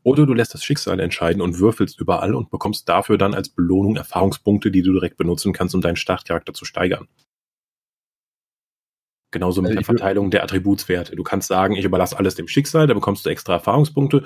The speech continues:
Speaker 1: oder du sagst, hier ist dein, oder ich nehme hier diesen Pool an Punkten und verteile noch meine Fähigkeiten, dann weiß ich genau, was ich kann.
Speaker 2: Hm.
Speaker 1: Und die Verteilung, äh, wenn du, du würfelst auch deine Rasse aus und die ist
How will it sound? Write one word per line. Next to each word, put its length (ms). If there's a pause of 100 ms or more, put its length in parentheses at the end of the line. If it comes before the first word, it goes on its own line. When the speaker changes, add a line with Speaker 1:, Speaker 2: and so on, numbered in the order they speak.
(200)
Speaker 1:
oder 120
du 80
sagst, 340
hier 160
ist 100
dein, 400
oder 220
ich 100
nehme 140
hier 80
diesen 240
Pool 260
an 200
Punkten 340
und 100
verteile 380
noch 100
meine 160
Fähigkeiten, 480
dann 100
weiß 180
ich 60
genau, 280
was 120
ich 80
kann. 240 (680)
Speaker 2:
Hm. 420 (2000)
Speaker 1:
Und 180
die 80
Verteilung, 640
äh, 260
wenn 140
du, 160
du 120
würfelst 240
auch 60
deine 260
Rasse 220
aus 180
und 180
die 140
ist 380